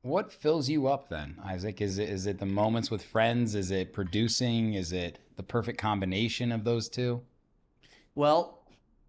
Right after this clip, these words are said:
Speaker 2: I love playing shows,
Speaker 1: Mm-hmm.
Speaker 2: but I haven't been able to do enough of that yet
Speaker 1: Sure.
Speaker 2: to say it completely fills me up.
Speaker 1: Right.
Speaker 2: It completely fills me up when I'm able to do it, you
Speaker 1: Mm-hmm.
Speaker 2: know, but I'm still not at the level where I can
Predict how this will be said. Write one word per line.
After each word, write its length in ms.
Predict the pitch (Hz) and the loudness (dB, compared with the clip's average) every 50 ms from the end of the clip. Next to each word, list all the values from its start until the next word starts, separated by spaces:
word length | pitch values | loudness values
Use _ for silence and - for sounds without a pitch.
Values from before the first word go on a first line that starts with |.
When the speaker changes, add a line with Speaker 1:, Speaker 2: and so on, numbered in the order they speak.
| _ _ _ _ _ _ _ _ _ _ _ _ _ _ _ _ _ _ _ _ _ _ _ _ _ _ _ | _ _ _ _ _ _ _ _ _ _ _ _ _ _ _ _ _ _ _ _ _ _ _ _ _ _ _
Speaker 2:
I 120 | 151 156 151 | 2 4 4
love 300 | 147 147 156 175 180 - | 6 6 4 4 2 0
playing 220 | 202 190 190 160 | -4 -4 -4 -2
shows, 540 | - - - 123 120 131 156 196 - - - - | -2 -2 -2 0 0 0 -2 -2 -6 -10 0 4
Speaker 1:
Mm-hmm. 380 | 123 117 110 113 117 147 147 - | 4 6 6 6 4 2 2 0
Speaker 2:
but 120 | 143 139 | 0 2
I 40 | 143 | 2
haven't 300 | 135 143 151 151 175 156 | 2 2 0 0 0 0
been 100 | 151 151 | 0 0
able 200 | 151 147 135 135 131 | 0 0 0 0 -2
to 40 | |
do 120 | 120 127 127 | -2 -2 0
enough 320 | 123 120 120 120 127 135 | 0 0 -2 -2 -4 -4
of 60 | 147 | -2
that 180 | 147 147 143 143 | 0 0 0 0
yet 340 | 151 151 160 170 - - - - | 0 0 0 -2 -4 -8 -14 -16
Speaker 1:
Sure. 240 | - - 107 98 | -6 -2 -2 0
Speaker 2:
to 100 | - 143 | 0 -2
say 240 | 131 131 143 135 131 | -2 0 0 0 0
it 220 | 135 135 135 135 - | 0 -4 -8 -8 -8
completely 560 | 135 123 123 - 139 139 139 139 131 131 127 | -8 -8 -6 -4 -2 -2 -2 -2 -2 -4 -6
fills 320 | 127 - 123 120 120 123 | -4 -4 -4 -4 -4 -6
me 160 | 117 117 113 | -8 -10 -8
up. 180 | 101 95 - - _ - | -10 -12 -14 -12 _ 4
Speaker 1:
Right. 200 | 110 104 101 82 | 6 6 6 6
Speaker 2:
It 100 | - - | 2 -2
completely 420 | 135 139 135 139 175 180 175 175 | -4 -4 -2 0 0 0 0 -2
fills 300 | 165 - 160 151 151 151 | -2 0 2 0 2 2
me 140 | 147 139 127 | 0 0 0
up 260 | 131 143 - - - _ _ _ _ _ _ | 0 0 0 -2 -10 _ _ _ _ _ _
when 120 | _ 143 131 | _ -2 -2
I'm 220 | 127 127 127 127 - | 0 -2 -2 -4 -4
able 320 | - 139 135 123 127 123 120 | -2 0 0 0 0 -4 -4
to 160 | 123 - 123 | -6 -8 -8
do 180 | 117 120 113 107 | -6 -6 -6 -6
it, 160 | 98 - - _ _ _ _ _ _ | -10 -12 -16 _ _ _ _ _ _
you 140 | - 107 92 | -4 -2 -2
Speaker 1:
Mm-hmm. 80 | 85 80 | 0 -2
Speaker 2:
know, 180 | - 123 120 | -2 -4 -4
but 160 | 113 123 123 | -4 -4 -4
I'm 100 | 123 123 | -4 -4
still 320 | 120 - - 151 147 143 139 | -6 -6 -2 -2 0 0 0
not 200 | 139 131 131 127 | 0 0 0 -2
at 160 | 123 127 127 | -4 -4 -8
the 60 | 120 | -6
level 300 | 117 120 127 127 135 139 | -4 -4 -4 -2 -4 -4
where 220 | 123 123 120 113 120 | -6 -6 -8 -6 -8
I 120 | 117 120 | -8 -8
can 280 | 120 123 113 110 107 | -8 -10 -12 -12 -12